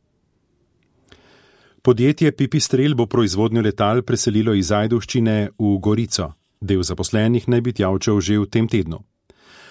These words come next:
Ali bo temu sledil tudi razvoj, pa ustanovitelj podjetja Ivo Boskarol za zdaj ni razkril. Ob tem je sicer pojasnil, da je odločitev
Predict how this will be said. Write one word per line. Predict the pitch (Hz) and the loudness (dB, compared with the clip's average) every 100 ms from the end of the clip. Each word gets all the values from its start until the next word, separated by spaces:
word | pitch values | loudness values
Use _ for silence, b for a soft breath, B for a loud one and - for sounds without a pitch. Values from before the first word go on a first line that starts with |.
| B | B
Ali | 123 127 | 0 2
bo | |
temu | 123 175 165 | 2 2 2
sledil | 131 123 160 | 2 2 0
tudi | 160 147 | 2 2
razvoj, | 127 95 113 156 | 2 0 0 0
pa | - | 0
ustanovitelj | 135 - 123 113 - | 0 2 0 0 0
podjetja | 117 104 104 113 | 0 0 0 2
Ivo | 101 95 92 | 2 2 0
Boskarol | 92 - 98 123 131 | -2 -2 2 2 2
za | 107 107 | 0 0
zdaj | 104 101 104 - | 0 0 -2 -2
ni | 110 123 | 0 2
razkril. | 90 - 104 85 76 B B B - | -2 -2 -2 -2 -6 B B B -8
Ob | 98 | -2
tem | 117 101 | 0 0
je | 95 | 0
sicer | - - 90 | -2 -4 -2
pojasnil, | 95 98 113 - 135 127 B B | -2 0 -2 -2 -2 -4 B B
da | - | -2
je | 113 | 0
odločitev | 95 90 92 147 139 127 | 0 -2 -2 -2 0 0